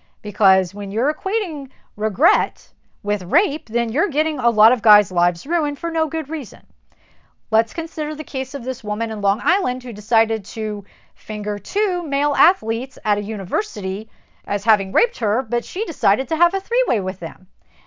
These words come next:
And by the way, those men were African American black men. So apparently she decided to take one black man's academic, yeah, took one black man's, actually his athletic scholarship away from him, ruined his academic prospects.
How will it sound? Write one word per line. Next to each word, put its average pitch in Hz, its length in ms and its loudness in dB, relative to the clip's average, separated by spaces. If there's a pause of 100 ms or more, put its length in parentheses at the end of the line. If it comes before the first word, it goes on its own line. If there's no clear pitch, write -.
And 233 100 -8
by 311 160 10
the 392 120 2
way, 453 160 2
those 403 260 2
men 370 280 0
were 311 180 4
African 339 420 2
American 381 560 -2
black 254 280 4
men. 220 280 -6 (1300)
So - 160 2
apparently 427 400 4
she - 160 0
decided 339 400 4
to - 60 -14
take 349 180 0
one 359 180 2
black 330 300 4
man's 285 440 -2
academic, 277 760 2 (140)
yeah, 311 180 6
took - 200 -4
one 277 260 0
black 262 260 6
man's, 254 400 -2
actually 247 480 -4
his 240 200 -4
athletic 202 560 0
scholarship 233 720 2
away 208 320 -2
from 185 260 -4
him, 185 260 -6
ruined 269 340 -2
his 233 160 -4
academic 185 440 -2
prospects. - 800 -8